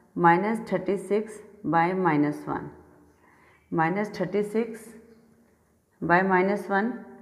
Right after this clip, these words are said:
माइनस से माइनस कट गया, तो obviously इसका answer हमारे पास थर्टी सिक्स, वन थर्टी सिक्स है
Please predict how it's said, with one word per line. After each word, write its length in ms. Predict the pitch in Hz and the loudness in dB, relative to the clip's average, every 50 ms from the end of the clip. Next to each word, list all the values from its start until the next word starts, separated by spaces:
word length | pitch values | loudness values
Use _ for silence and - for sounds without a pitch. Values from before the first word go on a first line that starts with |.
| - - - - - _ _ _ - | -20 -20 -20 -20 -20 _ _ _ -4
माइनस 380 | 185 175 175 180 190 190 180 - | 0 2 2 2 0 -2 -4 -4
से 160 | 208 202 196 | -4 -2 -2
माइनस 300 | 185 180 185 196 185 190 | 0 0 0 0 -2 -2
कट 160 | 202 - - | -4 -4 -4
गया, 200 | - 208 214 214 | -4 -4 -4 -6
तो 320 | 214 - - - - - 160 | -8 -12 -18 -12 -6 -4 -2
obviously 340 | 165 165 170 180 175 - | -2 0 -2 -2 -2 -2
इसका 280 | 190 190 190 - 202 180 | -4 -4 -2 -2 -2 0
answer 220 | 180 175 175 190 | 0 0 -2 -2
हमारे 240 | 185 180 170 165 156 | -2 0 0 0 0
पास 380 | 170 214 226 - - - - - - | -2 -4 -4 -6 -10 -16 -10 -6 -6
थर्टी 180 | 156 - 151 147 | -4 -4 -4 -6
सिक्स, 160 | - 156 147 | -4 -4 0
वन 220 | 139 165 170 175 | 2 4 4 2
थर्टी 260 | 170 185 170 170 170 | 2 -2 -2 -2 -4
सिक्स 280 | 170 - 170 170 - 208 | -4 -6 -8 -10 -8 -6
है 100 | 240 | -6